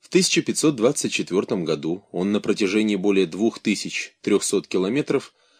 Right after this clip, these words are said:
обследует восточное побережье Северной Америки, вплоть до Новой Шотландии. Девятью годами позже, в тысяча пятьсот тридцать третьем году, в северные воды Атлантики направляется французский капитан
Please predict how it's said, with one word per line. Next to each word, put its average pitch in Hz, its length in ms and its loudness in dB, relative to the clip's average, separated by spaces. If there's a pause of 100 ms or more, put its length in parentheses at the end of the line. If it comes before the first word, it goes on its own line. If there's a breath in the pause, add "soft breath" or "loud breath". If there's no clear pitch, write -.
(180)
обследует 160 640 4
восточное 131 540 2
побережье 107 520 2
Северной 92 500 0
Америки, 71 520 -6 (520)
вплоть 135 380 2
до 123 120 6
Новой 117 220 2
Шотландии. 69 720 -6 (1500)
Девятью 131 380 2
годами 147 340 4
позже, 80 460 -2 (400)
в - 60 -20
тысяча 123 320 0
пятьсот 110 360 -2
тридцать 110 400 0
третьем 82 380 -4
году, 95 360 -2 (680)
в - 80 -10
северные 165 460 6
воды 151 240 4
Атлантики 139 540 0
направляется 110 680 2
французский 101 580 -4
капитан 127 580 -4